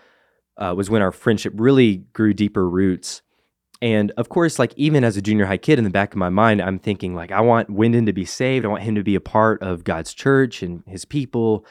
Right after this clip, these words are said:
But I, I never really thought of it as,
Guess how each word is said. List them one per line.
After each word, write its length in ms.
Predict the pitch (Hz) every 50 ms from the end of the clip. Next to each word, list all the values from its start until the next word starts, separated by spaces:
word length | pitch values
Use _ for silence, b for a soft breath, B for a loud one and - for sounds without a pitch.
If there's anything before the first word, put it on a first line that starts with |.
| b b b b b b b b b b b _
But 520 | 110 101 85 - 104 101 98 98 87 - _ _
I, 220 | 110 117 - 123
I 20 | 120
never 220 | 135 147 143 147
really 220 | 127 135 117 101
thought 280 | - _ 110 104 110 110
of 120 | 101 90
it 180 | 95 90 90 - _
as, 640 | 104 95 92 92 87 87 85 85 80 - - -